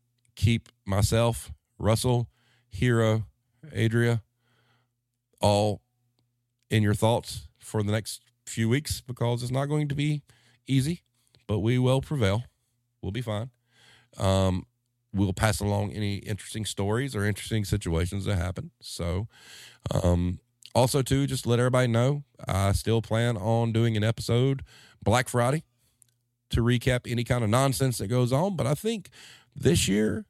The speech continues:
is probably the year we get to say Black Friday's over because everybody's so scared about the money they're losing and whatnot. Black Friday evidently started November first. <laughs> So, I mean, the day itself is losing some oomph. Um, so we'll see. And hopefully this year, you know,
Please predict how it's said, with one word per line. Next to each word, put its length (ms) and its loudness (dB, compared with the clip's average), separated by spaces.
is 200 -6
probably 280 2
the 100 2
year 260 2
we 100 0
get 120 -4
to 60 -10
say 180 -2
Black 240 0
Friday's 360 2
over 280 2
because 760 0
everybody's 320 4
so 100 2
scared 320 0
about 180 0
the 80 -6
money 240 2
they're 200 0
losing 400 0
and 120 0
whatnot. 340 0
Black 240 0
Friday 340 0
evidently 380 0
started 360 0
November 340 2
first. 420 0
<laughs> 60 -16
So, 580 -4
I 120 -2
mean, 260 -2
the 100 0
day 220 4
itself 580 0
is 260 -6
losing 360 0
some 280 -6
oomph. 360 -4
Um, 320 2
so 220 0
we'll 180 2
see. 240 2
And 80 2
hopefully 380 0
this 240 -4
year, 320 -2
you 100 -8
know, 260 0